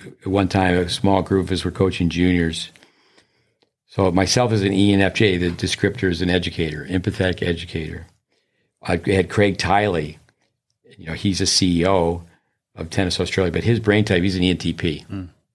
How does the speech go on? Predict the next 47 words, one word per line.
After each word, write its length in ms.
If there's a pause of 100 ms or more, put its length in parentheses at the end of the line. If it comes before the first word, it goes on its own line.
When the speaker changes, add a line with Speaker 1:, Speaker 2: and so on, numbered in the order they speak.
(200)
Speaker 1:
I 80
mean, 120
he's 220
a 60
guy 180
with 100
a 40
plan. 240
So 140
we 60
had 100
an 120
educator, 480
planner. 540 (180)
Speaker 2:
Mm-hmm. 220 (500)
Speaker 1:
We 60
had 80
Freddie 260
Foreman 380
helping 260
us 140
out. 240 (440)
He 160
was 220
the 180 (180)
least 240
experienced, 640
but 140
he 560 (560)
E 180
S 160
F 180
P. 280 (120)
Speaker 2:
Mm-hmm. 280 (480)
Speaker 1:
You 80
know, 60
you 80
can 80
put 140
him 60
on 100
the 60
bench, 320
give 100
him 60
a 40
guitar. 640